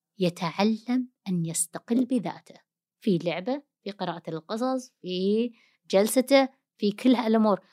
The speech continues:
أما حكاية إنه أنتم ال-، ال-، ال-، البطانية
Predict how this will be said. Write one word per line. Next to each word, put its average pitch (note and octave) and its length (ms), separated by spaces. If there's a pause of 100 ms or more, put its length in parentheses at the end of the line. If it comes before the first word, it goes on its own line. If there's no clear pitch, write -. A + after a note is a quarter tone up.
(140)
أما G#3 120
حكاية C4 360
إنه A3 260 (280)
أنتم A3 360
ال-، F#3+ 320
ال-، F3+ 180
ال-، F3 240
البطانية G#3 760